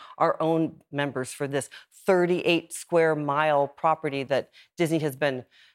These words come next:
been governing themselves largely since they came on into the state in nineteen sixty-seven."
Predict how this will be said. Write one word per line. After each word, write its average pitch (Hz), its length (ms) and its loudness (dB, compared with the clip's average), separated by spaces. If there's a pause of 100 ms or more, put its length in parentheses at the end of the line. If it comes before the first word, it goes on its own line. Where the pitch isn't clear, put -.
(200)
been 139 380 -2 (300)
governing 190 420 2
themselves 180 580 0
largely 151 320 2
since 156 240 -6
they 151 100 0
came 165 300 0
on 156 180 2
into 180 320 -2
the 139 100 -10
state 143 280 -4
in 143 80 -6
nineteen 139 300 -6
sixty-seven." 139 720 -2